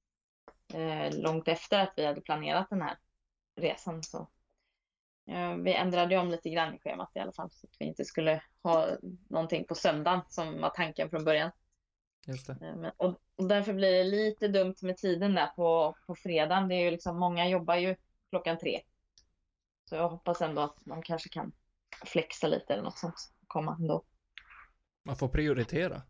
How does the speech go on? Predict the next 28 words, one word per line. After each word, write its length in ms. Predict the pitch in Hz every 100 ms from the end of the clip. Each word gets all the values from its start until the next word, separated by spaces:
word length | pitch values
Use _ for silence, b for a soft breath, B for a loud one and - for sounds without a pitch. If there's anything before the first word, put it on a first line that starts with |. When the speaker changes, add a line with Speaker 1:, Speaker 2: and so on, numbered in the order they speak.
| _
Speaker 2:
tycker 200 | - -
jag. 120 | 123 135 _ _ - -
Speaker 1:
Ja, 460 | 180 185 190 220 233
precis. 680 | 240 - - 302 208 233 - - -
<laughs> 880 | 294 - - 254 _ _ _ - 214 135 _ 320 B B B B B B B _ _ _ _ -
Speaker 2:
Men 360 | 175 180 180
vad 160 | 180 185
tror 220 | 190 180
du, 60 | 180
om 140 | 180
vi 340 | 180 170 170 -
går 200 | - 170
tillbaka 280 | 170 170 170
just 280 | 170 - -
utvecklingen 600 | - 160 175 165 143 139
av 400 | 139 131 131 131
discgolfen 480 | 131 127 131 127 123
för 80 | 123
damer. 480 | 135 131 131 135 - -
Från 440 | 151 156 160 156
förbundshåll, 640 | 151 156 156 196 - 175 135
Speaker 1:
Ja. 60 |
Speaker 2:
vad 100 | 139
tycker 200 | 156 147
du 80 | 160
saknas, 840 | - 170 151 - 196 165 - -
eh, 240 | - 123 110
därifrån? 720 | - 160 131 123 123 117